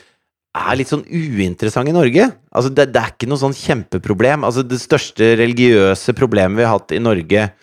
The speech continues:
eh, etter at, eh, eh, same-sex marriage, hvorfor sier jeg det på engelsk? Etter at, eh, <laughs>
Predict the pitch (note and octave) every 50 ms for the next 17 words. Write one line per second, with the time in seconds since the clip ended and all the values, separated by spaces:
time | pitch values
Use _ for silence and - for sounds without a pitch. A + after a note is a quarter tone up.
0 | _ _ _ _ _ - - A2+ A2 G#2+ G#2+ G#2+ G#2+ A2 A2 A2 A2 A2 A2 -
1 | - - - - _ - - - _ _ _ _ - A#2+ B2 A#2+ - B2 A#2 -
2 | - A#2+ A#2+ A#2+ A#2 A#2 A#2 A#2 A#2 A#2 A#2 A#2 A2+ A2 E2 G2 A2+ A2 A2 G#2+
3 | G#2+ A2+ A2+ A2 G#2 G2 - - A#2 G#2 G#2 G#2+ G#2 F#2 - A2 G2 - - G2
4 | F#2+ F#2+ G#2+ B2 A#2+ - - A#2+ - - D3+ - - B2 A2+ G2+ G#2 A2 - -
5 | - G#2+ G#2+ B2 - - _ _ - - - _ _ _ - - B2+ - - A#2
6 | A2+ - - - B2+ C3 C3 - C3 C3 - B4+ - - - - A#4 - - -
7 | A4 G#4+ - - - E3 - - - F#3+